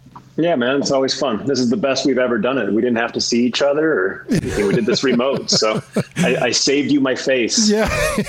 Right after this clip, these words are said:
Speaker 2: <laughs> and vice versa, for sure. I appreciate you.
Speaker 1: <laughs>
Speaker 2: I appreciate you, Doctor Monson, and,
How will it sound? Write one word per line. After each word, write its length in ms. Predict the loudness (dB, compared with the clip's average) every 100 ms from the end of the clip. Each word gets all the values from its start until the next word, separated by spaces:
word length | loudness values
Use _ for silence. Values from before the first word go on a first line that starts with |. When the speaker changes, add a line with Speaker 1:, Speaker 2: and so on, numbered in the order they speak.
| -4
Speaker 2:
<laughs> 400 | -6 -8 -10 -6
and 120 | -2 0
vice 280 | 2 0
versa, 420 | 0 0 0 0 -2
for 220 | 0 0
sure. 340 | 2 2 2
I 100 | 0
appreciate 520 | 0 0 2 2 0
you. 60 | 0 0 -2 -2 -4 -2
Speaker 1:
<laughs> 60 |
Speaker 2:
I 60 | -2
appreciate 560 | 0 0 2 0 0
you, 60 | 0
Doctor 280 | 0 0 0
Monson, 340 | 0 0 0
and, 120 | -2